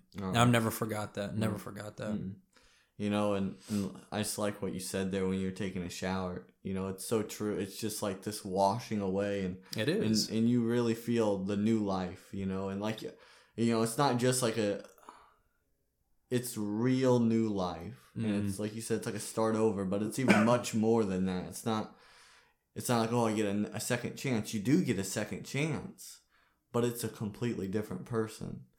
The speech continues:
Speaker 2: Yeah.
Speaker 1: You know, you're no longer the same Phil, and I'm no longer the same Phil. You know, becoming a believer is the greatest thing that you can possibly ever do in your whole life.
Speaker 2: Yeah.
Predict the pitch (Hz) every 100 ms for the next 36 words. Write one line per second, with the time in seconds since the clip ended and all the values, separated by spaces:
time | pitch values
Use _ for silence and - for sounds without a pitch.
0 | - 123 107 104 98 98 98 107 110 113
1 | 113 110 110 107 101 95 95 113 110 107
2 | 113 113 101 87 98 120 123 113 113 117
3 | 107 101 - 113 107 - 113 101 92 92
4 | 98 95 92 - - - - - _ -
5 | 107 135 135 127 104 98 101 117 110 101
6 | 98 101 95 101 107 104 110 - 107 104
7 | 95 92 113 110 107 101 - 92 104 120
8 | 110 101 92 - 107 107 101 95 92 90
9 | 90 95 95 90 90 - - -